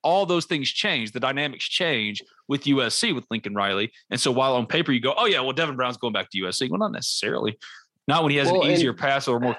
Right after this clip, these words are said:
Speaker 1: clearer path to start at Ole Miss
Speaker 2: Yeah.
Speaker 1: potentially as early as next year or competing for it at least.
Speaker 2: Well, and I, I laid it out when he finally decommitted. I put a, a pretty lengthy post in the dailies where, uh, and, and this is my opinion again, this is not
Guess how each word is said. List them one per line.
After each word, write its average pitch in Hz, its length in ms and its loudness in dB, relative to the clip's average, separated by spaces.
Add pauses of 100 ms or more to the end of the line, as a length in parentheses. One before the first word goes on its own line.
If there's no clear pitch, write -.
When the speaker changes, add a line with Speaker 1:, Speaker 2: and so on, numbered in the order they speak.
Speaker 1:
clearer 156 260 2
path 107 280 -2
to 107 100 -6
start 98 420 0 (260)
at 113 140 -2
Ole 101 100 -2
Miss 139 200 -2
Speaker 2:
Yeah. 143 100 2
Speaker 1:
potentially 110 320 -2
as 98 120 -8
early 120 180 2
as 110 100 0
next 120 200 0
year 165 120 2
or 127 60 0
competing 143 440 -4
for 101 140 -2
it 90 40 -6
at - 100 -10
least. - 280 -8 (1080)
Speaker 2:
Well, 180 140 2
and 175 80 2
I, 208 200 0
I 160 160 0
laid 139 220 2
it 113 100 2
out 120 360 0
when 120 220 -4
he 120 500 -2
finally 131 320 2
decommitted. 110 640 0
I - 380 -8
put 120 120 -2
a, 110 140 0 (260)
a 135 60 -6
pretty 131 200 0
lengthy 120 420 0
post 131 440 0
in 123 100 -2
the 110 60 2
dailies 120 540 2
where, 110 520 0
uh, - 40 -8 (380)
and, 123 140 0
and 131 140 4
this 131 140 2
is 110 120 -2
my 110 180 2
opinion 123 360 2
again, 104 320 2
this 101 160 -6
is 101 120 -8
not 101 220 -2